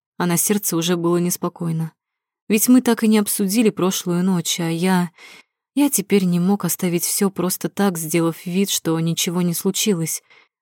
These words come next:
Если меня и считали мерзавцем, то напрасно. Я готов был нести ответственность даже тогда, когда появились только слухи о моей связи с Алисией. Теперь же всё было сложнее и опаснее для нас.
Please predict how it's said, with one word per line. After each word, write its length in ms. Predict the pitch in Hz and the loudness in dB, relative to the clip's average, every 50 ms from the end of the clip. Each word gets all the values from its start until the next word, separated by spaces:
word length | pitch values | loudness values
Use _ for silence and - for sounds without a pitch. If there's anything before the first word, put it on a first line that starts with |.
| _ _ _ | _ _ _
Если 320 | 196 208 220 - - 214 | 2 4 4 4 4 4
меня 280 | 208 208 208 208 208 202 | 4 6 6 6 4 4
и 40 | 202 | 4
считали 420 | - - - 196 - 220 220 190 170 | 2 0 -2 -2 0 2 2 2 2
мерзавцем, 640 | 165 160 165 160 165 175 165 156 - - 180 175 | 0 -2 -2 -2 -2 -2 -2 -2 -4 -4 -4 -4
то 140 | 170 - 220 | 0 0 2
напрасно. 640 | 214 220 208 - 196 175 160 - - - 165 156 - _ _ - - - _ _ _ _ _ _ | 2 2 2 0 -2 -2 0 -2 -2 -4 -4 -4 -6 _ _ -20 -20 -20 _ _ _ _ _ _
Я 180 | 202 180 180 | 2 2 4
готов 360 | 170 185 175 - 214 208 185 175 | 2 0 0 4 4 4 4 4
был 180 | 180 180 175 | 2 2 2
нести 360 | 175 175 170 - - - 202 | 2 2 0 0 0 2 2
ответственность 800 | 185 170 - - 175 185 190 - - 185 180 170 165 - - - - | 2 2 2 2 2 2 2 0 -2 -2 -2 0 -2 -2 -6 -6 -4
даже 300 | 175 175 175 170 - 170 | 0 0 0 0 -2 -2
тогда, 360 | - 175 165 170 160 180 180 | -4 -4 -2 0 0 0 0
когда 280 | - 175 165 156 156 151 | 0 -2 -2 -2 -2 -2
появились 540 | - 165 160 160 156 170 170 170 165 - | -2 -2 -2 0 2 2 2 2 0 0
только 260 | - - 170 156 - 170 | -2 -2 -4 -2 -4 -6
слухи 360 | - - 185 185 - - 180 | -4 -2 -2 -2 -2 -2 -2
о 80 | 165 | -2
моей 260 | 160 160 160 165 165 160 | -2 0 0 -2 -2 -2
связи 380 | - - 175 175 175 170 175 | -2 -2 0 0 0 0 0
с 120 | 170 - 190 | -2 0 0
Алисией. 680 | 175 180 196 190 - - - 175 170 165 165 165 - - - - - - - - _ _ _ _ | 2 2 2 2 0 -2 -2 -2 -2 -2 -2 -6 -10 -16 -20 -20 -20 -20 -20 -20 _ _ _ _
Теперь 360 | - - 220 - 285 302 285 | -8 -6 0 2 4 4 4
же 160 | 233 208 196 | 4 4 2
всё 220 | 180 - - - 175 | 2 0 0 -2 0
было 220 | 175 180 180 185 | 0 0 0 0
сложнее 720 | 180 - - 180 170 170 185 190 196 196 190 185 175 175 165 - _ _ _ _ _ _ _ | 0 0 0 0 0 0 2 2 4 4 2 2 0 -2 -6 -10 _ _ _ _ _ _ _
и 100 | - 190 | 0 2
опаснее 640 | 185 190 - - 190 170 156 - - 170 160 156 | 2 2 2 0 0 0 0 0 -2 -2 -2 -2
для 200 | 151 151 156 151 | -2 -2 -2 -4
нас. 400 | 147 147 147 147 - - - - | -2 -2 -4 -4 -4 -6 -6 -8